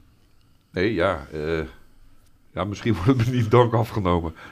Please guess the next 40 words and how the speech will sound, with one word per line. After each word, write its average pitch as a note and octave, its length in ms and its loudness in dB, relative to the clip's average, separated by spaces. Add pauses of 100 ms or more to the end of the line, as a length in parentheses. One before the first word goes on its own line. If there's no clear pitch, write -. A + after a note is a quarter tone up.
(100)
dat F#2+ 140 0
ik F#2 100 -2
eigenlijk G2 320 0
al, F#2+ 200 2
eh, F2+ 60 2
de F2+ 80 -2
kampioen F#2+ 420 -2
in A#2 100 0
de G#2+ 80 2
tweede G2+ 280 0
divisie, F#2 600 -4
eh, E2+ 60 -4
voor F#2 240 -6
me F2 80 -6
zie. E2 140 -6
Maar F#2+ 80 -2
ja, F#2+ 60 2
dat F2 120 0
is - 60 -14
puur G2+ 200 -2
op D#2+ 80 -4
basis D#2+ 340 -2
van F2+ 200 -8
het, E2 140 -12 (100)
het F2+ 140 -16
gevoel G#2+ 340 -6
wat F#2 140 0
ik E2+ 80 -4
erbij E2 280 -4
heb. D#2 160 -8
En, D#2 160 -8
eh, D#2 80 -8 (500)
nou, D2+ 120 -6
dat C#2+ 80 -14
heb D#2 120 -10
ik D#2+ 60 -10
net D#2+ 120 -4
uiteengezet, D#2 600 -8
eh, D#2+ 80 -8
waarom. D2+ 380 -10